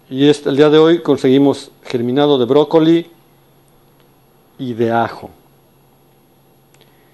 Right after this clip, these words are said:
Dos diferentes estilos de uva, uva verde y uva morada.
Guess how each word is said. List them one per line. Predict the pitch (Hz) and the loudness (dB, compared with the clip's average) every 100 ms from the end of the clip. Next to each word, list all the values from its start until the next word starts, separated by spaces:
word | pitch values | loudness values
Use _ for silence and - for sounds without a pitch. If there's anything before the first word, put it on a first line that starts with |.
| _ _ _ _ _ _ _ _ _ _ _ _ _ _ - | _ _ _ _ _ _ _ _ _ _ _ _ _ _ 0
Dos | 147 175 | 2 4
diferentes | 190 165 156 156 139 | 4 4 4 2 0
estilos | 139 156 139 117 | -2 2 2 4
de | |
uva, | 135 175 175 | 4 4 2
uva | 139 127 | 2 2
verde | 147 170 156 | 2 2 2
y | |
uva | 143 135 | 2 0
morada. | 123 113 131 160 202 | 0 0 2 0 -4